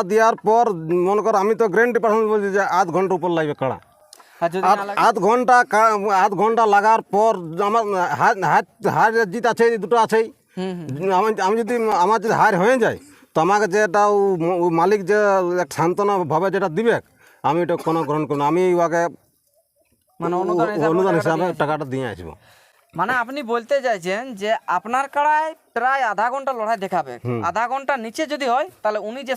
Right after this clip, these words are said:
Speaker 2: সান্ত্বনা পুরস্কারটা দিবে সেটা আপনি গ্রহণ করবেন না।
Speaker 1: না।
Speaker 2: যে সান্ত্বনা পুরস্কারটা দিবে ওনাকে, ওনার আসরের জন্য অনুদান করবেন বা উনি যেন পরবর্তী ক্ষেত্রে ভালোভাবে মেলায় মানে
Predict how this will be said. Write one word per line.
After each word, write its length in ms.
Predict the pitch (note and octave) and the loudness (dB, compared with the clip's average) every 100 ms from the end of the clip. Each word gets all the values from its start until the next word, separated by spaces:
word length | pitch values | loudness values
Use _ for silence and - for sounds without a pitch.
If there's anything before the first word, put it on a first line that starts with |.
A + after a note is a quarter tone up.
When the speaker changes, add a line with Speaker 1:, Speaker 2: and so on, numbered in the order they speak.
| A3 | -6
Speaker 2:
সান্ত্বনা 340 | G#3+ C4 C#4 B3+ | -6 -4 -6 -6
পুরস্কারটা 380 | A#3 - G3 F3 | -10 -8 -6 -6
দিবে 140 | F3 A3 | -8 -12
সেটা 140 | G3 F#3+ | -6 -4
আপনি 120 | F#3+ G3+ | -4 -6
গ্রহণ 240 | F3+ F3 G#3+ G3 | -4 -2 -4 -4
করবেন 260 | F3 D#3+ D3 | -6 -8 -12
না। 60 | C#3 - A2 G#2 | -16 -14 -8 -8
Speaker 1:
না। 100 | F#2 F2+ E3 | -8 -14 -6
Speaker 2:
যে 80 | G#3 C#4 | -4 -2
সান্ত্বনা 340 | A#3 A#3 C4 C4 | -4 -4 -4 -4
পুরস্কারটা 360 | C4+ B3+ A#3+ G#3+ | -6 -6 -6 -6
দিবে 140 | G3 B3 A3 | -8 -10 -6
ওনাকে, 320 | A3+ A#3+ C#4 D#4 - | -6 -2 -2 -2 -6
ওনার 180 | F#3 A3+ A3 | -4 -2 -2
আসরের 280 | F#3+ B3 B3+ | -2 -4 -4
জন্য 140 | B3 B3+ G#3+ | -8 -8 -6
অনুদান 260 | G#3+ A#3+ A#3 | -4 -4 -4
করবেন 240 | A#3 A#3+ D#4+ A#3+ | -6 -6 -6 -2
বা 120 | G#3+ G3 F#3 - - - | 0 0 -4 -10 -20 -10
উনি 120 | G3 B3+ | -8 -6
যেন 100 | C4 B3+ | -6 -6
পরবর্তী 420 | A#3 A#3+ A#3+ A#3 A3+ | -4 -4 -6 -10 -8
ক্ষেত্রে 300 | A3 - A3+ C#4 - _ - G3 | -8 -8 -6 -6 -6 _ -12 -6
ভালোভাবে 440 | F3+ G3 G#3+ A3+ A3+ A3 - F3 | -4 -4 -2 2 2 0 -8 -8
মেলায় 260 | F3+ G3 G3+ _ _ - - | -4 -4 -6 _ _ -20 -14
মানে 120 | F3 | -10